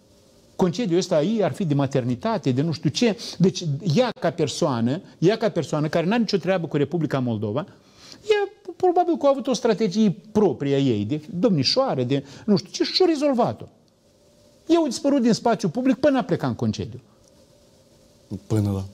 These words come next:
Speaker 1: Iar, iar, iar, uh, Maia Sandu îl vrea pe comisarul Catania.
Speaker 2: Da.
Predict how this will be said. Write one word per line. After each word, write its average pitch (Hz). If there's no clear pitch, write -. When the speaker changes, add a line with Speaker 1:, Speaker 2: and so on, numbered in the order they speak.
Speaker 1:
Iar, 214
iar, 208
iar, 202
uh, 190
Maia 208
Sandu 311
îl 247
vrea 285
pe 277
comisarul 262
Catania. 196
Speaker 2:
Da. 92